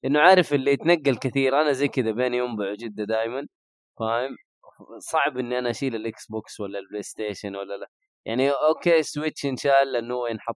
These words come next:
في شنطة، عادي، سهالة. لكن والله في لعبة قاعد ألعبها على الإكس بوكس ما حقدر ألعبها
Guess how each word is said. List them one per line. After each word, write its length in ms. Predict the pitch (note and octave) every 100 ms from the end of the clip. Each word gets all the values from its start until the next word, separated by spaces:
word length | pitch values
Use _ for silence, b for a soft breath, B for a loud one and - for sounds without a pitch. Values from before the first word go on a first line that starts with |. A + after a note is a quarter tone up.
| _
في 80 | A2
شنطة، 440 | G#2+ G2 - A#2+ _ _ -
عادي، 420 | F#2+ G#2 A2 A2+
سهالة. 440 | - F#2+ F#2+ G#2+ A2+ _ _ _ _ -
لكن 420 | A2+ B2+ A#2 A2 _ _ _ _
والله 320 | - D3+ F3+
في 180 | D#3 D#3+
لعبة 300 | E3+ D#3+ B2
قاعد 180 | C3 C3+
ألعبها 280 | C3 C#3+ B2+
على 60 |
الإكس 240 | A#2+ B2+ C3+
بوكس 220 | C3+ -
ما 100 | D3
حقدر 420 | D#3+ C#3 B2 G#2+
ألعبها 480 | G#2+ B2 B2+ D#3